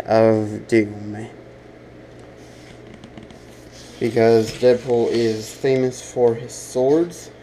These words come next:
and for his swordsmanship. Also, for his marksmanship. And I will show you his guns here in a minute.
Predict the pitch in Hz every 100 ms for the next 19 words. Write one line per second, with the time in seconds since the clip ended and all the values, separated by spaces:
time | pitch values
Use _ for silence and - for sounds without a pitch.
0 | - - - 127 117 131 120 113 113 -
1 | 139 135 123 131 117 - 165 165 - -
2 | - - - - - - - - 123 117
3 | 131 135 139 - - - - - 120 117
4 | 120 120 123 117 110 104 - - - -
5 | 110 107 110 107 113 113 110 - 120 117
6 | 113 113 120 104 107 139 131 101 101 -
7 | - - - - - - - 120 113 131
8 | - - - - - - 120 127 151 135
9 | - -